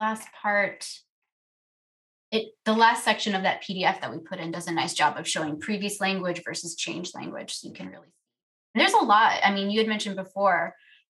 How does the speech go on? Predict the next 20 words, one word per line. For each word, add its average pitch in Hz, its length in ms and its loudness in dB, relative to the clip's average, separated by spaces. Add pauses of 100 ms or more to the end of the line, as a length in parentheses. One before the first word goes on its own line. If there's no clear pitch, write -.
(100)
that 160 340 2 (240)
it 190 140 -2
was 180 180 -4
nineteen 196 360 -2
ninety, 180 440 -6 (140)
possibly 208 320 0
nineteen 185 260 -4
ninety-five 180 400 -2
when 185 140 -6
we 180 80 -6
did 185 160 -8
a 180 40 -8
last 180 360 -2
major 180 260 -6
update - 460 -6 (140)
to 185 140 -6
the, 170 360 -4 (300)
to 196 100 -8
the 185 100 0
act. - 380 -4